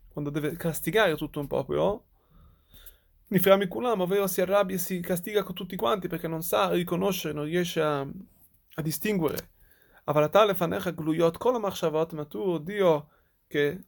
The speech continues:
ti sono rivelati tutti i pensieri degli esseri umani, tu se riconosci tutti i pensieri, tu sai riconoscere chi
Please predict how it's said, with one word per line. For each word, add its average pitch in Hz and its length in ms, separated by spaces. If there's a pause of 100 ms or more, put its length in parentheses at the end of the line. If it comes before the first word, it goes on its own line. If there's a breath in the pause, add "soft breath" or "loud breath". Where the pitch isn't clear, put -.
(160)
ti 160 100
sono 156 240
rivelati 175 560
tutti 175 540
i - 100
pensieri 160 400
degli 151 200
esseri 170 280
umani, 190 420 (1160 soft breath)
tu 156 120
se 147 120
riconosci 170 500
tutti 170 220
i - 20
pensieri, 156 580 (1120 soft breath)
tu - 140
sai 180 160
riconoscere 180 580
chi 202 340